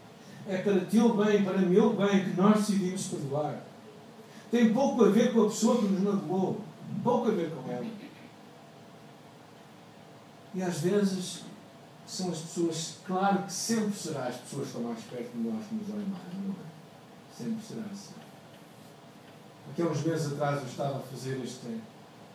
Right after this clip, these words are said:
um retiro com uma igreja em Lisboa e eu pensava que estava tudo bem comigo, estava tudo ok, tudo, tudo em cima.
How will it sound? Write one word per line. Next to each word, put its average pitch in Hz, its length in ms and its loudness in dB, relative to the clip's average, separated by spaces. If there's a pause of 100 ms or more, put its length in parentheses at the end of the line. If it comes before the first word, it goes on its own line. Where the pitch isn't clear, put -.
(100)
um 180 80 -4
retiro 156 480 -2
com 143 120 -6
uma 135 180 -2
igreja 123 440 -4
em 123 80 -8
Lisboa 131 420 -4
e 143 60 -4
eu 143 60 -2
pensava 165 380 -4
que - 40 -4
estava 139 240 -2
tudo - 260 -8
bem 147 240 -4
comigo, 139 460 -2 (800)
estava 143 260 0
tudo 127 420 -6
ok, 139 560 2
tudo, 127 380 -8 (280)
tudo 135 140 -6
em 127 100 -4
cima. 143 380 -6